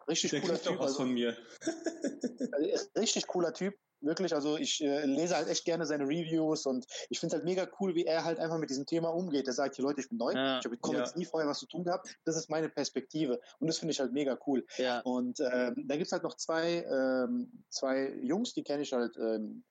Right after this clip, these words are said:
Speaker 1: aus dem Marvel-Fans, äh, aus der Marvel-Fans-Deutschland-Gruppe und halt,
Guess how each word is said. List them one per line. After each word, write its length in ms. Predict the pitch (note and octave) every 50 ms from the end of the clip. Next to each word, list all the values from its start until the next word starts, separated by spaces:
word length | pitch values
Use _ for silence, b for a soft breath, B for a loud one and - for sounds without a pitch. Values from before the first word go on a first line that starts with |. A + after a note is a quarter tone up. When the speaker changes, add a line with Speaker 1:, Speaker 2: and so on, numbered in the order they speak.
| _ _
Speaker 1:
aus 200 | - A2 - -
dem 240 | - G#2 G2+ G#2 A#2 - _ -
Marvel-Fans, 640 | A2 A2+ A2+ G#2+ G2+ - - A2 G#2+ G#2 - - -
äh, 160 | A2 G#2 G2+
aus 200 | G#2 - G#2 -
der 60 | G#2+
Marvel-Fans-Deutschland-Gruppe 840 | A2 A2+ A2+ A2 - G#2+ G2 - C#3+ D#3+ - G3 F3+ E3 F3+ F3+ F#3+
und 160 | F#3 - C3 B2+
halt, 180 | B2+ A#2+ -